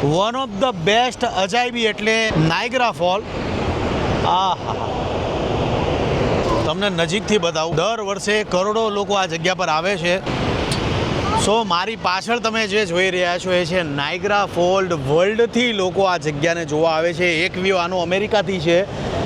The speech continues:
પેલી સાઈડથી છે, અને આપણે છીએ અત્યારે કેનેડામાં, એટલે કેનેડાનો વ્યૂ તમને બતાવું. પાણીની સ્પીડ એટલી બધી છે.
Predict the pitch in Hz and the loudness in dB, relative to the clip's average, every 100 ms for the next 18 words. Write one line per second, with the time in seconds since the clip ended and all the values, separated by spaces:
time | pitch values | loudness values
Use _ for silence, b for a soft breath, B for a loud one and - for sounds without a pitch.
0 | - 175 208 233 214 190 170 190 180 165 | 2 2 2 2 2 0 0 0 2 2
1 | 175 151 151 202 202 208 202 202 196 - | 0 0 0 0 2 0 2 0 0 -2
2 | 170 190 214 208 190 175 175 165 175 208 | -4 -2 0 0 -2 -2 -2 -2 -2 0
3 | 208 208 175 180 180 175 160 147 156 175 | 0 -2 -2 0 0 -2 -2 0 -2 -4
4 | 208 - - - - - - 175 185 233 | -6 -8 -6 -4 -4 -4 -2 0 0 -2
5 | 247 214 - 233 277 240 254 220 220 208 | -4 -4 -2 0 2 0 0 0 0 0
6 | 147 180 | 2 2